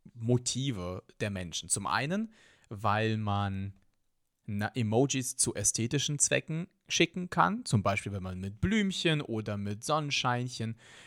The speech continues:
irgendwie seine Nachricht halt noch ästhetisch aufwertet,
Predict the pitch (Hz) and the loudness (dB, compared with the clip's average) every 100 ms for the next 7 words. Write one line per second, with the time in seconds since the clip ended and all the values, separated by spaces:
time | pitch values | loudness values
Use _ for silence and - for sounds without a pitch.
0 | - 139 127 123 110 110 101 95 98 113 | 0 6 8 6 4 4 4 2 4 2
1 | - 104 - 95 95 - - 90 92 - | 2 -2 0 -2 -2 -4 -6 -4 -4 -8
2 | - _ _ _ - 120 - - 113 127 | -18 _ _ _ 0 4 4 2 2 4
3 | 143 110 104 - 92 113 123 117 101 123 | 4 2 0 4 6 6 2 -4 -2 0
4 | 147 - 226 - - | 0 0 -4 -4 -12